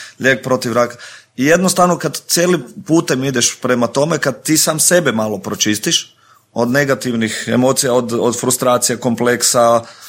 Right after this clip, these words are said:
od svega ono što te šopaju cijeli život, mene su bar šopale, dosta sam siguran da ste vi možda osobno nešto iskusili, jel? Vjerujem kad se svega toga pročistiš da, da ima stvarno da možeš malo izaći van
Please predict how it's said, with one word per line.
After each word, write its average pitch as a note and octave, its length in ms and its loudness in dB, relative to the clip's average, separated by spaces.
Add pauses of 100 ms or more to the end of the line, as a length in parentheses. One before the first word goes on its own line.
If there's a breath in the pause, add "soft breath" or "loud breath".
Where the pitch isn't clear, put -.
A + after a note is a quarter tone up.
(120)
od A2 140 -4
svega C3+ 260 2
ono C#3 140 2
što B2+ 180 -2
te A#2+ 140 -2
šopaju A#2+ 420 0
cijeli G#2 300 -4
život, A2 380 -4
mene A#2 280 0
su - 140 -4
bar G2 180 0
šopale, G#2+ 460 0
dosta G#2 300 -2
sam G2+ 160 -2
siguran G2+ 560 -2 (220)
da G2+ 240 0
ste G#2 140 -2
vi G#2+ 140 2
možda F#2+ 300 0
osobno F#2+ 420 -2
nešto F2+ 300 -4
iskusili, G2+ 480 -6
jel? A2+ 100 -8 (1000 loud breath)
Vjerujem E3 400 2
kad D#3+ 160 0
se D3+ 100 -2
svega E3+ 300 2
toga D#3+ 260 0
pročistiš C#3+ 500 -4
da, C3 280 0
da B2+ 160 0
ima D3 260 0
stvarno C3+ 440 0
da A#2+ 120 0
možeš B2 320 0
malo A#2 260 2
izaći A2 400 -2
van G#2+ 380 -2